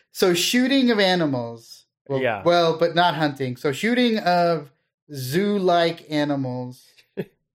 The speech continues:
Speaker 1: Shoo-, shoo-, shooting of
Speaker 2: Shooting
Speaker 1: African animals
Speaker 2: Yeah.
Speaker 1: will bring America together.
Speaker 2: Right.
Speaker 1: So I guess if we
Speaker 2: Well,
Speaker 1: had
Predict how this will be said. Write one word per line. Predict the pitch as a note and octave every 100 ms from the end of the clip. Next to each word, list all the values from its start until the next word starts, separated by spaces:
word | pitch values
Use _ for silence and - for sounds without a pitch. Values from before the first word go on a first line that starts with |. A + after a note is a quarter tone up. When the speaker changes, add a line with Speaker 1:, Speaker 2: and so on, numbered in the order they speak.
| _
Speaker 1:
Shoo-, | - - A3 A3+ E3
shoo-, | - G#3 A3
shooting | - A3 B3 A#3+ C4+
of | A3
Speaker 2:
Shooting | D#3+
Speaker 1:
African | F#3 F#3+ F#3 F3+
animals | D3+ D3+ C#3+ C#3 B2+ B2 - _ C#3
Speaker 2:
Yeah. | A#2+ G#2 G2 -
Speaker 1:
will | C#3
bring | B2+ C#3 C#3 C3+ C3+ C3
America | C3 B2+ B2 B2
together. | B2 B2 A2+ G#2+ G#2+ A2
Speaker 2:
Right. | A#2+ A2+ F#2+ - _ _ _
Speaker 1:
So | - D#3 D3+
I | D3
guess | D#3 F#3 F#3+ C#3+
if | D#3+ -
we | E3
Speaker 2:
Well, | F#3+ E3
Speaker 1:
had | D3+